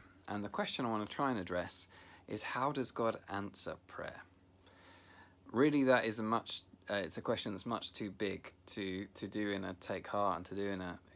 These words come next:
you know, a short thought. Um, so my answer is obviously gonna be inadequate, but, um, I'll share it anyway. <laughs> Uh, the, I think the first thing to say on this is that God does answer prayer.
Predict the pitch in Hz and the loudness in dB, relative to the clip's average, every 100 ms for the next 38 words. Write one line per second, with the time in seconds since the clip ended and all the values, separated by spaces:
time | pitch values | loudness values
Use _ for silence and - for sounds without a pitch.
0 | - 104 90 82 - - 104 - - 82 | -10 -6 -4 -4 -6 -2 -2 -2 -8 -6
1 | 80 - - - - 85 82 80 - - | -6 -8 -12 -14 -8 -8 -6 -10 -12 -6
2 | 101 92 87 101 110 110 - 101 92 98 | -2 -2 -2 0 0 0 0 -2 0 -4
3 | 92 90 85 80 80 82 90 - 90 - | -4 -6 -8 -6 -4 -2 -2 0 -2 -2
4 | - - - - - 98 - - 90 90 | -10 -18 -18 -20 0 2 2 0 2 2
5 | 90 87 - - 120 110 - 92 92 - | 0 -4 -4 2 2 2 2 2 2 0
6 | 87 80 85 87 - - - - - - | -6 -2 -2 0 -2 -6 -14 -14 -14 -14
7 | - - 107 113 113 113 101 - - 123 | -10 4 8 10 10 8 4 -2 -2 0
8 | 120 117 - - - - 131 110 147 151 | 2 0 -4 -16 -14 -6 -4 -2 2 2
9 | 151 117 101 98 90 87 87 - 92 95 | 2 -2 -4 -4 -2 -2 -4 -8 -4 -4
10 | - - 117 110 - 104 110 92 - - | -4 0 2 2 2 2 4 2 -2 -10
11 | - 95 87 - - - - - | -6 -4 -4 -6 -8 -10 -10 -10